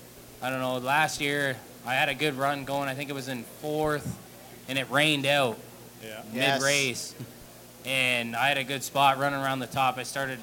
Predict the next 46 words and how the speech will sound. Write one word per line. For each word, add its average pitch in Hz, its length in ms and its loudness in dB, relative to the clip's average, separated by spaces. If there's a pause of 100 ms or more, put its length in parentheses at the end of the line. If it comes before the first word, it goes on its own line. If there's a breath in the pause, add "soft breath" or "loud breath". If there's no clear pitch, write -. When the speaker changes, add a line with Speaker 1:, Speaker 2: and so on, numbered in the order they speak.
Speaker 1:
twentieth, 131 580 -4
I 120 100 -6
think, 127 360 -6
and 120 120 -6
I 120 100 -2
was 123 200 -6
coming 139 380 -4
good. 135 260 0 (580)
I - 40 -16
was 104 100 -10
using 135 240 -4
the 127 80 -4
moat 135 240 0
a 131 60 -4
lot, 127 480 2
but 117 260 2 (220)
it 123 100 -6
rained, 113 340 -4
so. 107 300 -8 (520)
Speaker 2:
Yep, 101 300 -10
that's 107 200 -6
the 117 80 -2
worst 120 240 4
when 120 100 -4
that 117 140 4
happens. 110 460 0 (760)
Speaker 3:
Yeah, 190 180 6
it's 208 120 2
always 262 200 6
hard 196 220 8
when 170 120 0
you 160 60 -2
get 160 120 -2
those 156 180 -2
rain 147 260 -2
out 143 140 0
nights. 139 220 -2
I 156 40 0
wonder 220 220 2
from, 269 160 0
like, 220 160 0
a 175 60 0
driver's 151 480 2
perspective, 139 500 0
how 151 100 2
did, 202 160 2